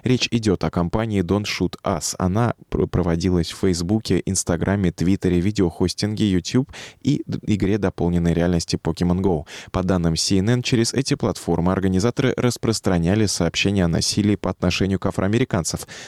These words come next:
со стороны полиции С Ш А. В игре Pokemon Go пользователям давали задание называть покемонов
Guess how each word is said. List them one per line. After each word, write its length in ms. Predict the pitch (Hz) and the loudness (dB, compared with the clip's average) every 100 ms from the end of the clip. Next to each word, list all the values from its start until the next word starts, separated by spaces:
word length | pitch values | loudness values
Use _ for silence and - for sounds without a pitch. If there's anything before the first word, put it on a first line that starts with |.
| - | -10
со 140 | - | -2
стороны 560 | 107 - 90 80 98 90 - | 0 0 0 2 2 0 0
полиции 460 | 87 82 - 85 | 2 2 0 0
С 180 | 80 92 | 0 0
Ш 200 | - - | 0 0
А. 160 | 80 76 - - | -2 -4 -10 -14
В 100 | - | -2
игре 200 | 110 110 | 0 2
Pokemon 500 | 104 113 - 110 107 | 2 0 0 0 0
Go 180 | 104 85 | 2 0
пользователям 640 | - 104 104 92 - 85 85 | 2 -2 2 0 2 -2 0
давали 320 | 87 98 107 | 0 2 0
задание 520 | 85 85 80 101 110 | 0 0 0 0 0
называть 480 | 104 98 92 90 101 | -2 0 2 0 -2
покемонов 500 | 104 - 87 98 104 | -4 0 0 0 -2